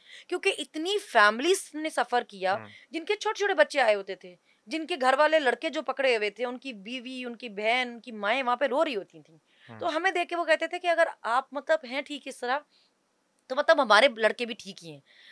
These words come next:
Speaker 1: तो हम पे तो लोगों का बहुत जिम्मेदारी थी कि हम नहीं चाहते
Speaker 2: हम्म।
Speaker 1: थे कि लोग डिमोटिवेट हों और या वो इस तरह डरें कि ये पता नहीं क्या हो गया और क्या हो जाएगा।
Speaker 2: हम्म।
Speaker 1: बहुत जरूरी था उनको हौसले में रहना।
Speaker 2: अच्छा, आपने तेरह जगहों पर मुख्तलिफ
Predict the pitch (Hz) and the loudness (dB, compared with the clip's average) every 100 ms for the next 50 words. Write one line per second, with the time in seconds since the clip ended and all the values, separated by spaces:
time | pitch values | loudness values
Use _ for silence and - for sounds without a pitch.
0 | - - 381 330 330 311 403 415 294 254 | -20 2 4 6 4 0 0 2 4 6
1 | 392 440 320 269 269 233 220 196 180 175 | 6 2 2 4 2 2 0 4 2 0
2 | 202 202 302 269 330 453 440 - - 320 | -12 -6 -4 -4 -6 -2 -2 -2 -4 2
3 | 262 247 240 208 240 247 - 240 240 240 | 4 4 2 -12 -2 0 0 0 0 2
4 | 233 220 233 240 254 - - - 247 277 | 2 2 2 2 -2 -6 -14 -12 -4 -2
5 | 254 226 269 254 247 240 240 233 254 262 | 0 2 2 0 -4 -6 -10 -6 -6 -6
6 | - 247 294 208 208 214 214 233 220 196 | 0 4 4 2 2 2 4 4 4 4
7 | 185 185 175 147 120 107 101 202 339 294 | 0 0 0 -4 -8 -16 -14 -2 -2 0
8 | 294 330 415 440 302 240 196 175 180 170 | -4 -4 -4 -4 -2 -2 -2 -2 -8 -8
9 | 156 147 147 147 _ _ 139 - 143 135 | -8 -10 -14 -20 _ _ -20 -8 -6 -4
10 | 151 143 160 160 151 - 127 131 135 135 | -6 -6 -8 -16 -16 -12 -4 -4 -2 -4
11 | 135 117 113 120 131 131 117 120 - 135 | -6 -10 -10 -8 -4 -4 -4 -8 -6 -8